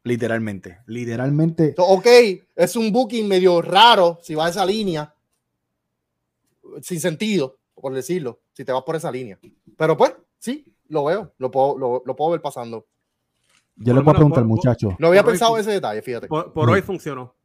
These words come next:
Speaker 3: por hoy.
Speaker 1: Por hoy, por hoy funcionó.
Speaker 3: Por hoy.
Speaker 1: Nos vamos, Kevin, esta es la pregunta que te voy a hacer.
Speaker 3: Zumba.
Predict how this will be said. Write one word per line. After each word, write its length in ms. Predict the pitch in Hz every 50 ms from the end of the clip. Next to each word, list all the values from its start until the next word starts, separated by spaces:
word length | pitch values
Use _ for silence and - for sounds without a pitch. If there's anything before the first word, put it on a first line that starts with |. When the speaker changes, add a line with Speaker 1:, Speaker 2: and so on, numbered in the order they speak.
| _
Speaker 3:
por 160 | - 139 135 139
hoy. 140 | 135 117 104 _ _ _ _ _ _ _ _ _ _ -
Speaker 1:
Por 180 | - 143 156
hoy, 220 | 170 156 120 95 87 _ _ _ -
por 140 | - 147 156
hoy 60 | 170
funcionó. 320 | 170 180 175 175 175 143 120
Speaker 3:
Por 100 | - 143
hoy. 160 | 143 123 110 _ -
Speaker 1:
Nos 140 | 147 147
vamos, 360 | 151 180 196 226 214 170 - _ _ _ _ _ _ _ _ _ _
Kevin, 380 | - 185 202 185 143 117 110 _ _ _ _ _ _ _ _ _ _ _
esta 200 | - 147 - -
es 20 | 196
la 80 | 190
pregunta 280 | 185 190 190 202 196 170
que 60 | 127
te 80 | 117 117
voy 140 | 113 113
a 60 | 117 117
hacer. 260 | - 113 101 95 _ _ _ _ _ _
Speaker 3:
Zumba. 400 | - - 143 127 123 107 _